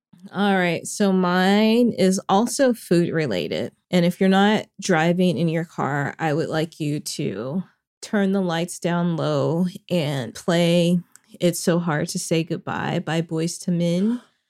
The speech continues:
And also put a lighter up while I speak these very real words. Yesterday, we lost a real one. I got some shocking news.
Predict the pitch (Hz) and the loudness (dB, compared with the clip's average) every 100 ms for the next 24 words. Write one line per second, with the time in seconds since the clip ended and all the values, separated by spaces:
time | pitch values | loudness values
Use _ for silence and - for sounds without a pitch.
0 | _ _ _ _ _ _ 185 165 165 156 | _ _ _ _ _ _ -2 2 2 0
1 | 156 165 - 170 175 196 180 175 - 185 | -2 -4 0 0 0 2 2 2 2 0
2 | 147 139 160 185 165 156 160 165 - 147 | 0 -2 -2 0 2 2 2 0 -2 -4
3 | 123 - _ - 190 160 160 - - 160 | -4 -6 _ -4 0 0 0 -4 -4 -4
4 | - - 160 151 160 165 - - - _ | -6 -6 -4 -2 -4 -6 -12 -14 -16 _
5 | - 170 156 156 165 156 170 165 - 165 | -18 -4 -2 0 -2 -2 -2 -6 -4 -2
6 | 160 - 139 135 - - - - - _ | -2 -4 -4 -4 -6 -10 -14 -12 -16 _
7 | _ _ - 147 170 - 180 170 165 170 | _ _ -6 -4 -4 -4 -6 -2 0 0
8 | 170 175 _ _ _ - 170 156 139 170 | -2 -4 _ _ _ -6 -2 -2 -4 -6
9 | - 165 151 113 - 104 - 202 _ _ | -8 -8 -6 -8 -10 -10 -8 -10 _ _
10 | _ _ _ _ _ _ _ _ - 190 | _ _ _ _ _ _ _ _ 2 2
11 | 180 196 220 - 180 175 208 180 175 175 | 2 2 2 2 2 0 2 2 4 4
12 | 170 175 202 - - - | 2 0 -4 -8 -10 -12